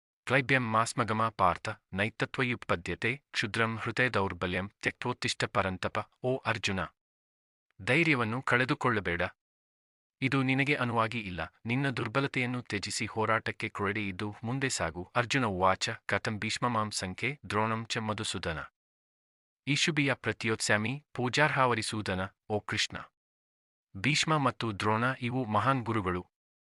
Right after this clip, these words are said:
ಅವರೆಲ್ಲರ ಮೇಲೆಯೇ ಬಾಣಗಳನ್ನು ಉಚ್ಚರಿಸುವುದೇನು? ನಾನು ಅವರಿಗೆ ಯುದ್ಧವನ್ನು ಹೇಗೆ ನಡೆಸಬಹುದು? ಗುರುನ್ ಹತ್ವಾ ಹಿ ಮಹಾನುಭಾವಾನ್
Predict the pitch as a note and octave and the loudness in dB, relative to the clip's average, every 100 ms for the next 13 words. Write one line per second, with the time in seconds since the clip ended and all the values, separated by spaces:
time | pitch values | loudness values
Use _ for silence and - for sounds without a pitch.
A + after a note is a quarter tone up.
0 | _ _ _ _ - A2+ C#3 C#3+ C#3+ C#3 | _ _ _ _ 0 2 4 2 2 2
1 | B2+ A2+ A2 B2+ G#2 G#2 B2 A#2 A2 G#2+ | 2 0 0 -4 2 4 4 2 0 0
2 | A#2+ A#2+ - C#3 C3 G#2+ G2+ E2+ E2 F#2+ | -4 -4 0 0 0 -2 -2 -4 -4 -8
3 | _ _ _ _ _ _ _ _ - G#2 | _ _ _ _ _ _ _ _ -2 4
4 | A#2+ C#3 B2+ B2+ A#2+ A#2 G#2+ G#2+ A#2 A2+ | 4 4 2 2 0 -2 -2 0 0 0
5 | A#2 B2+ C3 C3+ A2+ G#2 G2 F2+ F#2+ C3 | -2 0 2 2 0 0 -4 -6 -6 -8
6 | D#3+ - G#2 C3 D#3 - - B2+ C3 C#3 | -10 -10 -2 0 0 0 -2 2 2 2
7 | C3 B2+ A#2 G2+ F#2+ G2 C#3 | 0 0 0 0 2 2 -2